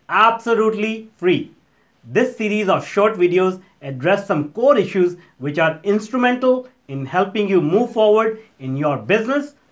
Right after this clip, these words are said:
or career. The videos are yours to view and share for free. No obligations or strings attached,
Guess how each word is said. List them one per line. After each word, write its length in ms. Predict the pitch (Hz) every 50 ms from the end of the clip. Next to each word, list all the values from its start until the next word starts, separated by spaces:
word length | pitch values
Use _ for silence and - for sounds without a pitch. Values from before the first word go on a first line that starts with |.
| _ _
or 460 | - 147 165 180 185 185 190 202 202 - _ _ -
career. 380 | 175 170 151 139 127 101 - - _ _ _ _ _ _ _ -
The 120 | 120 135
videos 500 | 135 139 202 180 214 233 233 233 226 -
are 160 | 165 151 139 131
yours 420 | 127 139 165 175 185 202 208 202
to 100 | - 180
view 360 | 147 120 127 175 202 220 226 156
and 240 | 156 151 143 143
share 440 | 139 - 190 180 185 190 214 214 - - -
for 180 | 156 151 147
free. 460 | 143 - - - 202 185 139 113 - - _ _ _ _ _ _
No 200 | - 120 151 196 240
obligations 760 | 254 240 240 226 220 190 226 226 - - 247 240 233 - - - _ _
or 400 | - 147 156 165 170 175 180 180
strings 460 | 175 170 - - 175 170 170 156 -
attached, 520 | 151 135 - 160 143 123 110 - - _